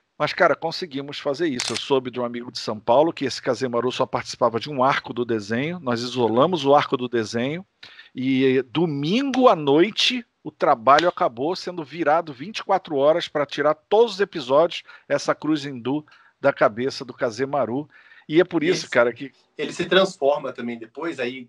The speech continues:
Speaker 2: não fica com
Speaker 1: Sim.
Speaker 2: aquela mesma imagem, né? E
Speaker 1: Exatamente.
Speaker 2: ajudou também.
Speaker 1: Exatamente. Então, o que acontece? Pra mim, isso foi uma grande vitória e é por isso que eu considero ele meu bebê.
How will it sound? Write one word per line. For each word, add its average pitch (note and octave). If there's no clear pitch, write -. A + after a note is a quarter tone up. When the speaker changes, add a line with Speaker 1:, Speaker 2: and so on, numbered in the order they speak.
Speaker 2:
não B2
fica B2
com A#2
Speaker 1:
Sim. B2
Speaker 2:
aquela A#2
mesma A#2+
imagem, A#2
né? B2+
E E3+
Speaker 1:
Exatamente. C#3+
Speaker 2:
ajudou A#2+
também. A#2
Speaker 1:
Exatamente. D#3
Então, F3+
o F#3+
que G3
acontece? D#3+
Pra D3+
mim, D#3
isso -
foi F#3
uma F3
grande D3+
vitória D#3
e -
é F#3
por G#3+
isso G3+
que A3+
eu G3
considero F#3
ele F3
meu F3+
bebê. D#3+